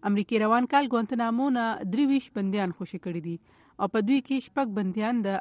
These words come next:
آبادېدو لپاره روانه میاشت یوراګوې ته ولېږل، چې پکې یو د تیونس، یو د فلسطین او څلور د شام وګړي دي.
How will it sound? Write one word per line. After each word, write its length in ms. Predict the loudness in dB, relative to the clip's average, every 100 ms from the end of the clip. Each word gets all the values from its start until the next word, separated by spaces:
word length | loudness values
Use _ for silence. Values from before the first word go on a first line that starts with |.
| -2
آبادېدو 480 | -4 -4 -4 -2 -2
لپاره 680 | 0 0 0 -2 -8 -4
روانه 320 | 0 2 2 2
میاشت 260 | 2 0 -4 -4 0
یوراګوې 460 | 4 4 4 2 2 -2
ته 80 | -4
ولېږل، 400 | -4 -4 -6 -8 _ _ _
چې 80 | -8 -2
پکې 200 | 0 2 2
یو 100 | 2 0
د 100 | 0
تیونس، 400 | -2 0 -2 -6 -4 0
یو 100 | 0 0
د 80 | -2
فلسطین 400 | -4 0 2 2
او 40 | 0
څلور 340 | 0 0 0 0
د 100 | -2
شام 260 | -2 -2 -2
وګړي 300 | -4 -4 -6
دي. 80 | -8